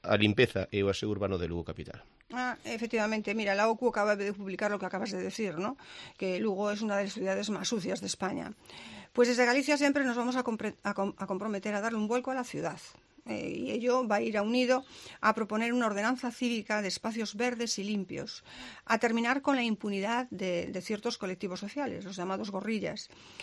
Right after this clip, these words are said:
Speaker 2: Eh, repintaremos todos los pasos de peatones, eh, limpiaremos, mm, las alcantarillas y los sumideros.
Speaker 1: Ujú.
Speaker 2: Haremos un lavado y limpieza de calles una vez al mes. Eh, renovaremos todos los contenedores de todas las zonas de la ciudad.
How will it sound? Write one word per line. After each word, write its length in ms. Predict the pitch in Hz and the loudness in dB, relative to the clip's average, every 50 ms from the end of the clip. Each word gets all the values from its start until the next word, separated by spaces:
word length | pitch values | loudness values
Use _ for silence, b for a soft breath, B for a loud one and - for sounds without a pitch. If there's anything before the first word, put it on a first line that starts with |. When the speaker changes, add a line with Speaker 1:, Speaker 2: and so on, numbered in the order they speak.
| B B B | B B B
Speaker 2:
Eh, 220 | - 208 214 202 - | -2 0 0 0 2
repintaremos 640 | 226 240 226 233 214 233 226 233 262 277 269 - | 2 2 2 2 2 4 4 6 4 4 4 6
todos 340 | 269 247 247 262 285 254 233 | 6 6 6 6 4 0 0
los 180 | 220 196 190 | -2 -4 -4
pasos 360 | - - 202 208 - 240 226 214 | -2 -2 -2 -2 -2 -4 -4 -4
de 80 | 214 | -4
peatones, 640 | - 170 156 170 - - 208 202 196 175 - 208 - | -4 -4 -6 -6 -2 0 0 2 2 0 -4 -6 -6
eh, 720 | - - - 180 170 80 80 - 78 - 78 76 151 - - 226 | -4 -4 -2 -2 -2 -4 -4 -4 -4 -4 -6 -6 -6 -6 -4 -4
limpiaremos, 720 | 226 - - 247 240 220 240 240 233 233 254 294 302 285 - - - | -2 -2 0 0 0 2 4 4 4 4 4 2 2 2 -2 -4 -4
mm, 720 | 208 202 202 202 196 196 196 196 196 190 190 202 202 180 | -6 -4 -2 -2 -2 0 -2 -2 -2 -2 -2 -2 -2 0
las 240 | 196 196 202 - 165 | 0 0 0 0 -4
alcantarillas 880 | 165 - 165 - - - 214 233 240 240 226 247 254 269 277 269 - | -4 -4 -6 -6 -6 -6 -4 -2 -2 0 0 0 0 0 0 -2 -2
y 60 | 220 | -4
los 240 | 190 185 185 185 - | -2 -2 -2 -4 -4
sumideros. 720 | - - 180 190 185 180 202 208 202 196 - 220 - - - B B B | -4 -4 -2 -2 -2 0 2 2 2 0 -2 -8 -10 -12 -12 B B B
Speaker 1:
Ujú. 300 | 104 101 90 107 123 135 - | 6 6 6 6 2 2 4
Speaker 2:
Haremos 340 | 226 226 247 285 294 - | 4 4 6 4 4 4
un 100 | 302 262 | 4 4
lavado 600 | 214 208 208 220 240 269 277 294 330 359 370 320 - | 4 4 4 4 4 4 2 2 0 -2 -2 -4 -4
y 140 | 220 208 208 | -4 -2 -2
limpieza 500 | 202 196 233 - 220 233 247 262 247 220 | -2 -2 -2 0 -2 -2 0 -2 -2 -2
de 120 | 190 180 | -4 -4
calles 640 | - 214 196 208 220 233 269 320 359 339 - - - - | -4 -2 -2 0 0 2 2 2 2 0 -2 -4 -4 -4
una 200 | - 208 190 175 | -2 -2 0 0
vez 220 | 190 202 214 - | 0 0 -2 -2
al 120 | 247 202 202 | -4 -2 -2
mes. 380 | 208 214 214 214 - - - B B B B B B B B - - | -2 -4 -4 -4 -4 -6 -8 B B B B B B B B -6 -4
Eh, 400 | 208 196 196 202 196 196 - 226 | -2 0 0 0 0 0 0 2
renovaremos 720 | 208 240 247 247 247 233 233 233 269 302 330 349 - - | 6 6 8 8 8 8 8 8 8 8 8 6 4 8
todos 260 | 302 285 285 294 294 | 8 8 8 8 4
los 160 | 294 294 277 | 2 0 2
contenedores 720 | - 254 233 214 - 220 214 214 220 233 240 247 247 254 247 | 2 2 2 2 2 2 2 2 4 4 4 4 2 2 -2
de 80 | 247 | -2
todas 380 | 226 - 226 226 226 226 254 240 | 0 2 2 2 2 2 0 -2
las 180 | 208 190 - - | -2 -6 -6 -2
zonas 320 | 190 196 202 214 226 214 | -2 0 0 0 -2 -4
de 80 | 214 202 | -4 -6
la 80 | 196 | -6
ciudad. 320 | - - - - - - | -6 -6 -8 -8 -10 -10